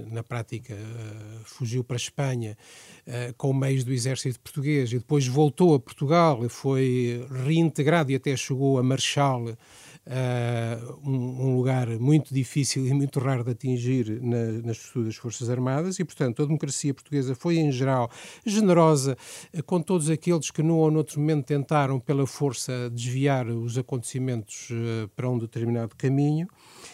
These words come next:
E nunca se fez foco em datas divisivas. Temos focado sempre,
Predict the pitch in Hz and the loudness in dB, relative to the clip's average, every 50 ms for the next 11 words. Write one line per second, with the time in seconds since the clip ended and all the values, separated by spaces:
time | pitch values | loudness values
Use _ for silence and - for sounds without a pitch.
0 | - - - - 180 175 170 214 220 - - 180 - - - - 160 156 143 - | -20 -20 -10 -4 -2 2 4 4 4 2 2 -2 -2 -4 -4 -2 0 0 0 -2
1 | - - - - 160 160 156 - 156 160 156 151 147 151 147 147 147 - 156 135 | -4 -6 -2 0 0 0 0 0 0 0 2 2 2 2 2 2 2 0 -4 -2
2 | 135 139 143 139 151 156 151 139 135 143 139 117 107 104 101 - - - 123 123 | 0 0 0 0 0 0 0 2 2 2 2 0 -2 -4 -8 -6 -4 -4 -2 -2
3 | 127 120 113 - - - - 127 - - 143 135 135 - - - - - 147 147 | -2 -4 -6 -8 -10 -12 -12 -10 -6 -4 -4 -4 -4 -4 -6 -6 -2 0 0 0
4 | 143 - 151 151 | -2 -4 -6 -8